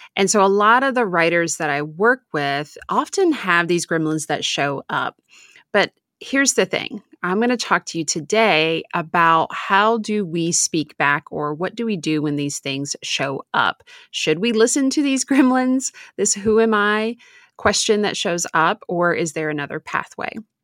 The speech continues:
So the writers that I tend to work with, you may have some of these things in common with them.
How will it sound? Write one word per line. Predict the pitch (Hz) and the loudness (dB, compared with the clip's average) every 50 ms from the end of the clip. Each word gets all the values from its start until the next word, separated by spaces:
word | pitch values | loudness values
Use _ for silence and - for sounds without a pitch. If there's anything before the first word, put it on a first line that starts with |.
| _ _ _ _ _ _ - - - - _ _ | _ _ _ _ _ _ -20 -20 -20 -20 _ _
So | - - 240 220 208 | -2 2 4 4 4
the | 190 220 208 | 4 2 0
writers | 202 233 262 320 370 381 339 - | 0 0 0 2 2 2 2 2
that | 254 214 - | 2 2 2
I | - 202 202 | 2 2 2
tend | 196 - - 196 190 | 0 0 -2 -2 0
to | 185 156 | 0 0
work | 147 151 143 - - | 2 0 0 0 -2
with, | 151 147 143 139 151 - - - | 0 0 0 0 -2 -4 -10 -10
you | - 175 185 196 | -4 -2 0 2
may | 208 208 202 | 2 2 0
have | 208 196 175 160 160 160 160 160 - - | 2 2 2 2 2 0 -2 -4 -8 -6
some | - - 185 165 165 | -4 -4 -2 -2 -2
of | 156 | -2
these | 160 156 160 - | -2 -2 -2 -4
things | - 151 156 151 156 | -4 -4 -4 -4 -4
in | 151 151 147 | -4 -4 -4
common | - - 147 143 147 147 147 - - 151 | -4 -4 -2 -2 -2 -4 -6 -6 -6 -6
with | - 147 - _ | -6 -8 -6 _
them. | 165 - 110 - 202 220 | -6 -6 -4 -6 -6 -8